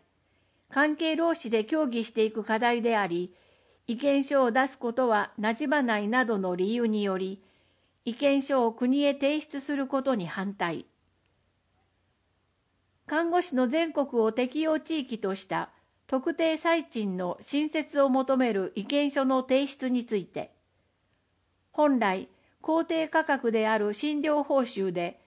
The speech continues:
看護師の労働に関する評価が公正にされるべきだが、地域間格差が大きすぎて、看護師の賃金水準が引き上がらず、看護師の地域偏在や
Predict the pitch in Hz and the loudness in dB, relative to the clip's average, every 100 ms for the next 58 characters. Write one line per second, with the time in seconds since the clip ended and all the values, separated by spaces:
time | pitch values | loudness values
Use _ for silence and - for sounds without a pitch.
0 | _ _ _ _ - 277 294 285 294 240 | _ _ _ _ 0 2 4 2 2 0
1 | 233 247 285 285 285 269 262 269 269 285 | 2 6 4 4 2 2 0 0 0 0
2 | 254 240 294 277 240 220 220 277 294 294 | -2 0 0 0 0 0 0 2 2 2
3 | 285 285 269 269 269 269 262 254 202 185 | 0 0 2 2 2 2 0 -2 -4 -2
4 | 175 170 _ _ _ _ _ _ _ _ | -4 -6 _ _ _ _ _ _ _ _
5 | - 277 277 285 285 277 269 285 277 - | -4 -2 -2 -2 0 0 2 -2 -2 -2
6 | 220 220 226 269 269 277 269 226 214 190 | 0 2 2 0 -2 -6 -4 -6 -4 -4
7 | 190 - _ _ _ _ 285 294 285 302 | -6 -10 _ _ _ _ 0 2 2 0
8 | 240 214 202 - - 277 302 320 311 302 | 0 -2 -2 -4 -6 -4 -2 -2 -4 -4
9 | 320 294 240 214 196 190 - 240 240 226 | -4 -4 -2 -2 -2 -4 -4 -2 0 2
10 | 208 208 165 160 - _ _ _ _ _ | 2 0 -2 -8 -10 _ _ _ _ _
11 | - 269 269 269 277 226 214 208 - 285 | 0 2 4 2 0 -2 0 -2 -4 -4
12 | 294 - 262 247 262 254 240 226 214 202 | -4 -4 -4 0 2 2 2 0 0 -2
13 | 208 | -4